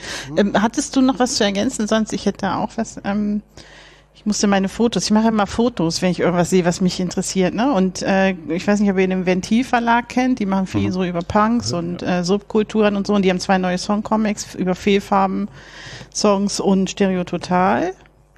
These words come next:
Speaker 1: Das nehme ich auf jeden Fall mit. Also ich nehme sie jetzt nicht mit, weil ich habe keine Lust zu schleppen. Und was mir gar nicht so klar war, kennt ihr den Korrektiv-Verlag? Weiße Wölfe,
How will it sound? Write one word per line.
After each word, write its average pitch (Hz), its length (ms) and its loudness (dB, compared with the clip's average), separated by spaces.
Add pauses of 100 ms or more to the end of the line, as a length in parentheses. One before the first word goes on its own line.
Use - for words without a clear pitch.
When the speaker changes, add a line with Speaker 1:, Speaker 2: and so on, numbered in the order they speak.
Speaker 1:
Das 175 220 -4
nehme 214 180 2
ich 208 120 -4
auf 214 120 -2
jeden 226 180 0
Fall 233 300 4
mit. 240 320 2
Also 180 140 2
ich 180 80 -4
nehme 214 160 6
sie 180 60 0
jetzt 180 220 -2
nicht - 220 -4
mit, 185 340 -2
weil 175 160 0
ich - 120 -10
habe - 140 -6
keine 180 220 -4
Lust 180 220 -10
zu 175 100 -12
schleppen. 208 580 -8 (680)
Und 226 200 2
was 196 200 0
mir 190 160 4
gar 254 180 4
nicht 285 140 4
so 196 120 -6
klar 220 460 0
war, 185 160 2
kennt 214 260 0
ihr 208 80 2
den 196 180 -2
Korrektiv-Verlag? 196 1400 -2 (640)
Weiße 190 400 2
Wölfe, 285 560 2